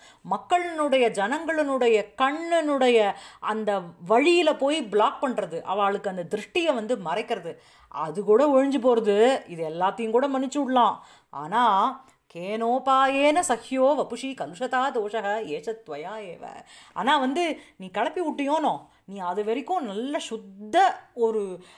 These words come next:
அந்த இதுல குமார சம்பவத்துல படிக்கிற மாதிரி பாகீரதி ஜ-, சலில, அஹ்,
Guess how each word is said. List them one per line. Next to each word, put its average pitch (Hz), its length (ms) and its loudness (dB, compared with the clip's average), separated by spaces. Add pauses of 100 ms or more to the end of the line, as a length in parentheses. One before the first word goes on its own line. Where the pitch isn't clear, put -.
அந்த 175 340 -10 (340)
இதுல 233 280 2
குமார 277 280 4
சம்பவத்துல 185 440 -2
படிக்கிற 190 280 -2
மாதிரி 220 440 0 (260)
பாகீரதி 254 840 0
ஜ-, 196 360 -4
சலில, 233 560 2 (300)
அஹ், 170 420 -4